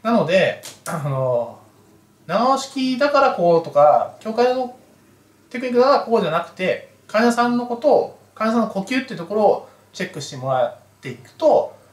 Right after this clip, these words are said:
いろんな活用の仕方っていうのはあると思いますので、えー、まあ、その辺で、え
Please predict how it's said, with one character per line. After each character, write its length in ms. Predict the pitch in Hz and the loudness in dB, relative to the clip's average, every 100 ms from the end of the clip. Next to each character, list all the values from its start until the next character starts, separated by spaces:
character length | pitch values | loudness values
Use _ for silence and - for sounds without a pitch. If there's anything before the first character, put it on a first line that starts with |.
| _ | _
い 80 | 160 | -4
ろ 140 | 160 160 | -2 -2
ん 20 | |
な 60 | |
活 240 | 151 139 156 | -6 -10 -10
用 60 | |
の 60 | 135 | -10
仕 60 | - | -10
方 200 | 139 139 | -12 -12
っ 40 | |
て 60 | 120 | -10
い 20 | |
う 40 | |
の 80 | 104 | -4
は 60 | 131 | -2
あ 80 | |
る 60 | - | -4
と 80 | 120 | -12
思 140 | 107 | -16
い 20 | |
ま 140 | 104 107 | -16 -18
す 140 | - | -18
の 100 | 98 | -14
で、 340 | 160 165 - - _ _ _ _ _ _ _ _ _ _ _ - | -4 -4 -4 -12 _ _ _ _ _ _ _ _ _ _ _ -16
え 760 | 135 123 120 110 107 104 98 - - - _ _ _ _ _ _ _ _ _ _ _ _ _ | -10 -8 -10 -12 -12 -12 -14 -18 -20 -20 _ _ _ _ _ _ _ _ _ _ _ _ _
ー、 20 | 214 | -6
ま 60 | |
あ、 20 | |
そ 80 | 202 | 0
の 100 | 202 | 2
辺 220 | 185 175 | 0 -2
で、 260 | 156 156 - - | -2 -4 -6 -16
え 480 | 123 120 117 110 - | -8 -6 -6 -8 -16